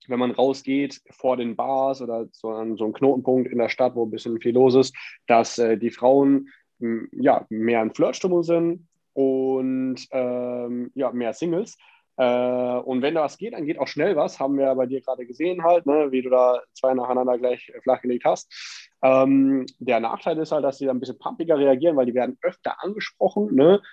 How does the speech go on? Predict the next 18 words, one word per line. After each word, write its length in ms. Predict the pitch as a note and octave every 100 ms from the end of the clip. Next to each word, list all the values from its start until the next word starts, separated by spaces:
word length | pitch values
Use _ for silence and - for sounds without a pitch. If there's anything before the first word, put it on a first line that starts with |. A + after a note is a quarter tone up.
| _
oder 240 | C3 C3+ C3
sind 100 | C3+
ein 60 |
bisschen 240 | C3 C3+ B2
angetüdelt 480 | D3+ D#3 D#3 D3 C#3+
und 120 | C3
reagieren 360 | B2 B2+ C3 C#3
ein 20 |
bisschen 160 | C3+ -
frech 200 | D3 C#3+
oder 160 | C3+
so. 220 | C3+ C#3 - - _
Aber 580 | - A#2+ A2+ A2+ A2 A2
ja, 180 | G2 G#2
das 180 | G#2+ -
ist 120 | -
ja, 320 | A2+ G#2 G#2
äh, 100 | G2